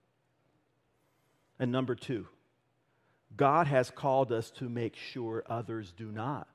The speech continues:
suffer alone. Did you catch that? Bear one another's burdens just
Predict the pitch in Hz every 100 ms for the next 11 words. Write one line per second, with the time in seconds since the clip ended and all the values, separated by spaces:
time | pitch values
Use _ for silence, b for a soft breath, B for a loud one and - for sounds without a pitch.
0 | _ _ _ - 101 95 - 82 _ _
1 | _ _ _ _ _ _ 87 85 87 90
2 | _ _ _ _ _ _ _ _ _ _
3 | _ _ _ _ _ _ _ _ _ -
4 | - - - 175 _ _ _ _ _ _
5 | _ _ _ _ _ _ _ _ _ _
6 | _ _ _ _ _ _ _ _ _ _
7 | _ - 160 170 175 156 156 143 110 131
8 | 123 113 110 104 - 127 -